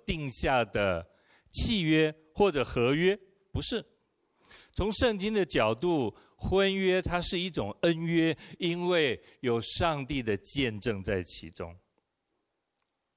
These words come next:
婚约反映了非常深的夫妻的关系，也反映了非常深这个家庭或者是夫妻与上帝之间的关系。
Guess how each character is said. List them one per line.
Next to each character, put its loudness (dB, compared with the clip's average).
婚 0
约 2
反 2
映 -2
了 0
非 -2
常 -2
深 0
的 2
夫 -6
妻 -2
的 0
关 0
系， -4
也 0
反 4
映 -2
了 2
非 -2
常 -4
深 -2
这 -2
个 -2
家 2
庭 -4
或 -2
者 -4
是 -4
夫 -4
妻 -4
与 -8
上 0
帝 -6
之 -8
间 -2
的 -2
关 -2
系。 -14